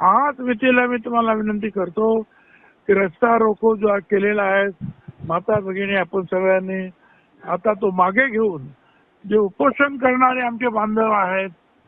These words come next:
त्यांना माझी विनंती आहे की आता आम्ही चर्चा करतो, त्याच्यानंतर काय होतं ते आपण पाहूया. आपल्या दोन लोकांचे, तीन लोकांचे, चार लोक आहेत एकूण, त्या सगळ्यांचे प्राण वाचवणं हे सुद्धा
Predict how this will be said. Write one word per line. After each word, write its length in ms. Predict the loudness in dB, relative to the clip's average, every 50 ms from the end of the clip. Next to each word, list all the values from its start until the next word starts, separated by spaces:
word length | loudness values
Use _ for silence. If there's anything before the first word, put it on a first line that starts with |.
| _ _ _ _
त्यांना 280 | -6 -4 0 0 2 2
माझी 280 | 2 0 0 0 0 -2
विनंती 400 | -2 -2 -2 -4 -2 0 2 2
आहे 420 | 4 4 2 2 2 0 0 -2 -6 -12 _ _ _ _ _ _ _ _ _ _
की 60 | -2 0
आता 280 | 0 0 0 -2 -2
आम्ही 160 | -2 -2 -2
चर्चा 420 | 0 0 0 0 2 2 2 2 2
करतो, 600 | 2 0 -2 -2 -2 -2 -2 -2 0 0 -2 -4 -8 _ _ _ _ _ 0 0
त्याच्यानंतर 800 | 0 0 -2 -4 -2 0 2 2 2 0 -2 -6 -6 -6 -6 -6
काय 300 | -4 -2 0 0 0 0
होतं 220 | 0 -2 -2 -2
ते 120 | 0 2 2
आपण 280 | 2 2 0 -2 -2
पाहूया. 500 | 2 2 4 4 6 4 4 2 0 -2 -4 -8 -18 -20 -20 -20 -20 -20 _ -6
आपल्या 300 | -4 -4 0 0 0 0
दोन 300 | 2 2 2 2 2 0
लोकांचे, 680 | -2 -2 -2 0 0 0 0 0 0 0 2 2 2
तीन 320 | 2 -2 -4 -4 -2 -2
लोकांचे, 400 | 0 -2 -2 -2 -4 -4 -4 -6
चार 300 | -4 -2 0 2 2 2
लोक 280 | 2 0 0 0 0 -2
आहेत 160 | -2 -2 -2
एकूण, 360 | -4 -4 -2 -2 -4 -4 -4 -8 -14 _ _ _ _ _ _ _ _
त्या 140 | -2 0 0
सगळ्यांचे 560 | 0 0 -2 -2 0 2 2 2 2 2 0
प्राण 340 | 0 0 0 0 0 0 -2
वाचवणं 680 | -2 0 0 0 2 2 2 2 2 2 0 -2 -2 -4 -8 -12 _ _ _ _ _ _ _ _ -20 -20 -20 -10 -2
हे 220 | 2 4 4 4 2
सुद्धा 400 | 2 0 0 0 2 0 0